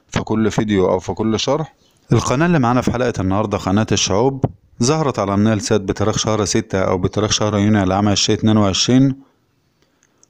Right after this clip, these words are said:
قناة الشعوب واحدة من أروع القنوات اللي ظهرت على النايل سات وموجودة على تردد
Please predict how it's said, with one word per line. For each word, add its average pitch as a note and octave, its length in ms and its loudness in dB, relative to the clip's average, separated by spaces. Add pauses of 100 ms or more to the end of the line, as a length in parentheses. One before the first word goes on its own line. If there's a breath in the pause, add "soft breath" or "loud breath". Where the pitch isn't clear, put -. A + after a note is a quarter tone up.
قناة D3+ 340 0
الشعوب A2 420 0
واحدة A2 260 2
من F#2+ 160 0
أروع G#2+ 280 2
القنوات G2 400 -2
اللي G2 120 0
ظهرت G2+ 320 -2
على F#2 140 0
النايل G2 320 2
سات G#2+ 260 0
وموجودة G2 420 2
على F#2+ 160 -2
تردد A#2+ 540 0